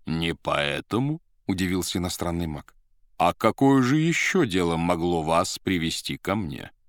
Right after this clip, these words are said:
Если память не изменяет мне, из лиц, близких вам по профессии, я знался только с одною маркетанткой, но и то давно,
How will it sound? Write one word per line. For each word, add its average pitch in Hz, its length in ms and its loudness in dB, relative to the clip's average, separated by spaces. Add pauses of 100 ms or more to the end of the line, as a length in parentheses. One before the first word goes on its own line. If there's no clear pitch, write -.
(260)
Если 113 460 4
память 113 440 4
не 104 240 4
изменяет 90 680 0
мне, 58 460 -8 (560)
из 98 300 2
лиц, 117 420 2
близких 101 680 0
вам 95 320 4
по 92 120 -2
профессии, 104 840 0
я 104 220 4
знался 101 520 2
только 98 360 0
с - 120 -4
одною 87 460 0
маркетанткой, 90 1040 -2 (300)
но 104 320 2
и 110 100 2
то 98 240 -4
давно, 98 800 0